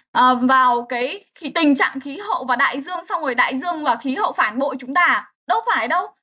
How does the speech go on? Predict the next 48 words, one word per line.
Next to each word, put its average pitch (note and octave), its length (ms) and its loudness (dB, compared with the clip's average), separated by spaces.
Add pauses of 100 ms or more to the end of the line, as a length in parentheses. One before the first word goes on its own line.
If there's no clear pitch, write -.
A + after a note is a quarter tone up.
Con G#4 280 -4
người D4 140 0
làm C#4+ 420 0
cho F#4 120 -8
nó D#4 160 -4
xấu C#4 280 -4
đi F4 260 -4 (140)
thì D4+ 160 4
ở A#3 100 4
đây D#4 180 2
phải B3+ 100 -4
là A3 160 0
thất D5 240 -4
vọng - 260 0
vì A#3 100 -4
hành C4 260 0
động C4 160 -4
của A3+ 100 -4
con D#4 280 2
người, C#4+ 220 2 (180)
chứ D#4+ 140 -10
không F4+ 180 -6
phải G#3 100 0
là G#3+ 140 -6
thất A#4+ 200 -4
vọng E4+ 200 0
vì A3 80 -8
tình A#3+ 320 0
trạng C4 340 -2
của G3+ 160 -8
khí D4+ 280 -2
hậu A#4+ 340 2 (140)
hay D4+ 160 0
là A3+ 100 0
đại C4 280 0
dương D#4 320 -6
ngày A3+ 180 -4
càng A3 200 -4
xấu A#3+ 200 -2
đi E4+ 140 -6
được. C4+ 180 4 (640)
Được A3+ 180 -8
chưa? D#4 200 4 (260)
Cho E4+ 320 2
nên E4 280 -2
mà C#4 360 2 (240)
các C#4 80 -2
bạn D#4 260 0